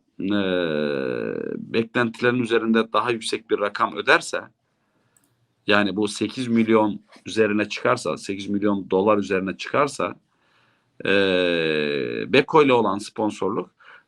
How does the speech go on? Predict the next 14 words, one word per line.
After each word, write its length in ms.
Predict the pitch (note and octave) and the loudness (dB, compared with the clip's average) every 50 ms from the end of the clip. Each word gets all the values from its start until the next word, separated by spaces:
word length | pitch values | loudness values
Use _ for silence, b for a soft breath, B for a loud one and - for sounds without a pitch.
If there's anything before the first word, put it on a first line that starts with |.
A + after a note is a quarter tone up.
| _ - | _ 0
zaten 380 | C3+ C#3 C#3 C3 - B2+ A2+ A2+ | 4 4 4 6 4 2 2 2
Beko 220 | C3 B2+ - A2+ | 0 0 0 -2
Beşiktaş'ın 360 | A#2+ B2 - B2+ A#2+ - B2+ | -2 -2 -4 -8 -10 -10 -12
sponsoru. 600 | - - - - B2 A#2 A2+ - A2+ G2+ F#2 E2 - _ _ _ _ - _ | -12 -12 -6 -4 -4 -4 -2 -2 -2 -2 -2 -4 -10 _ _ _ _ -20 _
Statta 480 | - - - B2 A#2 - - A#2+ A2+ | -20 -4 -2 -2 -2 0 -2 -6 -4
kalmaz, 460 | - A#2 G#2+ F#2 D#2+ D2+ - B2+ B2 | 0 0 0 0 0 -4 -6 -6 -6
göğüste 420 | - A2 G#2+ G#2+ A2 - - G#2+ - | 0 2 2 2 2 0 -6 -8 -6
kalır. 340 | - C#2 C2+ G#2+ A#2 A2+ - B B B B B B B B | -6 -6 -4 -4 -6 -6 -10 B B B B B B B B
Bir 60 | - - | -12 -4
şekilde 320 | - A2+ G#2+ - G#2+ G#2 | -4 -4 -2 0 0 2
zaten 380 | G#2+ A2 G#2 - G2+ F2 E2+ F#2 | 2 2 0 0 -2 -4 -2 -2
Beşiktaş'ın 400 | G2 G2 - F2 E2 - E2+ F2 | -4 -4 -6 -10 -10 -8 -6 -4
yanında 260 | F#2 F#2+ G2 G2+ G2+ | -4 -2 -2 0 -2
olur. 220 | F#2 E2+ B2 C3 | 0 -2 -4 -8